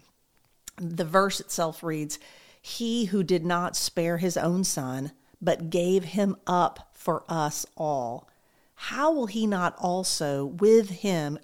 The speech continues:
graciously give us all things?" That is a powerful verse, um, and one that maybe, um, we struggle with sometimes of really believing.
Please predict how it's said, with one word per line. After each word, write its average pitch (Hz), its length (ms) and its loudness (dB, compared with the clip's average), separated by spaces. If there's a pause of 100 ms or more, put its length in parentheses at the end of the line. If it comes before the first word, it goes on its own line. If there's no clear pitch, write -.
graciously 175 1160 -2
give 190 320 0 (120)
us 151 420 -2
all 151 320 0
things?" - 680 -10 (1080)
That 220 420 -2
is 165 460 2 (500)
a 170 120 -2
powerful 214 840 2
verse, 127 600 -6 (420)
um, 160 500 -2 (160)
and 175 540 0
one 220 400 4
that 196 220 2
maybe, 196 720 0 (100)
um, 160 500 -4
we 185 240 0
struggle 175 600 -2
with 233 240 0
sometimes 240 800 0
of 180 240 -4
really 190 540 2
believing. 170 720 -2